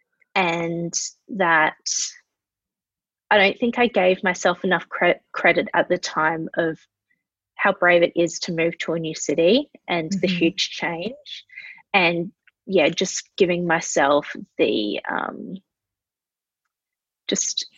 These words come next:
Speaker 1: yeah, congratulating myself and actually just saying, like, being kind and loving and say, "Just take time out and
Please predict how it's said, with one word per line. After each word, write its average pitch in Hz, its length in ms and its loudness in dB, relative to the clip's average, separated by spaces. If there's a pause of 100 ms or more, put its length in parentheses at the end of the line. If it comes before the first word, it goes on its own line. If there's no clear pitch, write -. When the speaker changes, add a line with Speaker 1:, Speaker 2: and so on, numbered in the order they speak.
(440)
Speaker 1:
yeah, 208 240 2
congratulating 180 640 0
myself 160 400 -4
and 165 100 -2
actually 156 360 -2
just - 220 -8
saying, 147 600 -2
like, 175 140 -4 (120)
being 151 220 -2
kind 156 440 0
and 147 140 0
loving 147 380 2
and 147 180 2
say, 156 240 4
"Just - 300 -2
take - 220 2
time 156 300 0
out 151 260 4
and 151 200 2